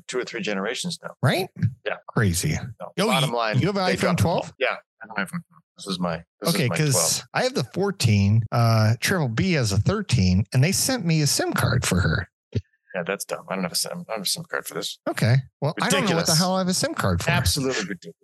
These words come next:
Speaker 2: One more thing. They just, they just mailed a sim card for no reason. I don't even know how to put it in her phone.
Speaker 1: Stupid.
Speaker 2: One more thing to loathe about. They just, they just wasted a bunch of hardworking people's time.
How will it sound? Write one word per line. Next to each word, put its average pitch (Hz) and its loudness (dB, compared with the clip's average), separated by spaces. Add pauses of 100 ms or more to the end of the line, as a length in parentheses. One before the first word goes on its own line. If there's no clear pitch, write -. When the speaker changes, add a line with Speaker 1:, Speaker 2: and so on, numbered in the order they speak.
Speaker 2:
One 285 -2
more 302 2
thing. 220 0
They 117 2
just, 170 0 (100)
they 147 0
just 143 0
mailed 160 0
a 233 2
sim 160 2
card 95 0
for - -2
no 113 2
reason. 95 2
I 165 0
don't 254 0
even 220 2
know 208 0
how 208 0
to 190 -2
put 202 2
it 202 2
in 202 0
her 196 0
phone. - -2
Speaker 1:
Stupid. 196 0 (160)
Speaker 2:
One 196 0
more 277 0
thing 214 0
to 185 0
loathe 110 2
about. 143 -2
They 131 2
just, 135 2 (360)
they 143 2
just 123 2
wasted 190 0
a 170 0
bunch 135 0
of 107 -2
hardworking 175 0
people's 143 0
time. 90 2